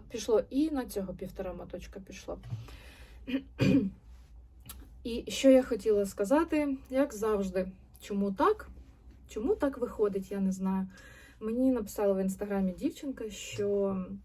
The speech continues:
е, я виставляла ось цього ведмедика, і написала дівчинка, що, е, вже ось цю пряжу, м, виробник не буде виготовляти, і цієї пряжі вже не буде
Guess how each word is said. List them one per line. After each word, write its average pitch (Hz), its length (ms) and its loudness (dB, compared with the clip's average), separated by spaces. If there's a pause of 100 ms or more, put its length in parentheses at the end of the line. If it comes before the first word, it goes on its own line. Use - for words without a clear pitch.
(680)
е, 202 200 -8
я 214 120 2
виставляла 196 460 0
ось 190 140 -4
цього 202 240 -4
ведмедика, 269 480 -2
і 226 80 -8
написала 240 500 -6
дівчинка, 247 500 -6
що, 208 540 -4 (500)
е, 202 460 -4
вже 220 560 -6 (240)
ось 214 220 -4
цю 202 220 -6
пряжу, 208 720 -4 (380)
м, 196 240 -2
виробник 240 560 -2
не 214 140 -6
буде 226 300 0
виготовляти, 190 880 -6 (480)
і 208 400 -8
цієї 220 640 -6
пряжі 254 400 -4
вже 208 220 -6
не 254 120 -4
буде 190 420 -6